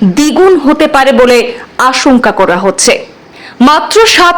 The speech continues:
মিনিটের ব্যবধানে পরপর দুবার ভূমিকম্পে ধ্বংসস্তূপে পরিণত হয়েছে মায়ানমার।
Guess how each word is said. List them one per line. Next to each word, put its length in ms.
মিনিটের 420
ব্যবধানে 600
পরপর 380
দুবার 400
ভূমিকম্পে 720
ধ্বংসস্তূপে 680
পরিণত 480
হয়েছে 400
মায়ানমার। 500